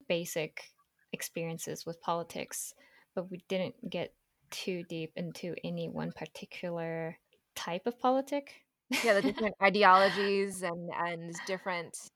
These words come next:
Speaker 1: Yeah, like a s-, s-, a subtopic. Um, one that's pretty relevant right now is health. So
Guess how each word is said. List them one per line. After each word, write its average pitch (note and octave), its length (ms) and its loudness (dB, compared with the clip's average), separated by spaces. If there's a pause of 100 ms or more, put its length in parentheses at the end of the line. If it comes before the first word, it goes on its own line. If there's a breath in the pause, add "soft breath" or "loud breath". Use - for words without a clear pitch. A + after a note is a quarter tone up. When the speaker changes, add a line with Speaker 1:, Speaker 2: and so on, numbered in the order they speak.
(100)
Speaker 1:
Yeah, G3+ 380 6
like F3+ 180 0
a G#3 80 0
s-, - 180 -10
s-, - 240 -10
a G#3 120 4
subtopic. G3+ 800 -2 (240)
Um, F3+ 460 0
one G#3+ 300 4
that's F#3+ 220 2
pretty F3+ 260 -2
relevant E3+ 400 0
right D3+ 160 -4
now E3 440 -2
is - 440 -6
health. - 460 -8
So - 540 -4